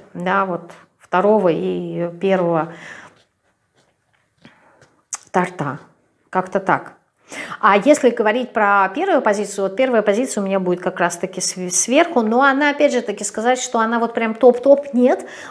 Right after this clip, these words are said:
У неё какой-то вот, м, какая-то своя специфика. <laughs> То есть сказать, что там вот прям, а, магия, да, вот именно, а, практика ритуала, нет. Там вот какая-то своя особая категория, да, то есть это вот что-то на грани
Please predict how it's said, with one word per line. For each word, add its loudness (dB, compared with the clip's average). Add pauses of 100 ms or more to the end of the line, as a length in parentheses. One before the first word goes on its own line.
У -2
неё 4
какой-то 4
вот, 0 (260)
м, -10
какая-то -2
своя 4
специфика. -4 (200)
<laughs> -8
То 2
есть 4
сказать, 4
что -2
там 2
вот -2
прям, -2
а, -2
магия, 0
да, 2
вот -4
именно, -4 (320)
а, -4
практика 2
ритуала, 2
нет. -2 (340)
Там -2
вот 0
какая-то 2
своя 4
особая 4
категория, 0 (120)
да, 2
то -2
есть -4
это -2
вот -4 (260)
что-то 4
на 4
грани 2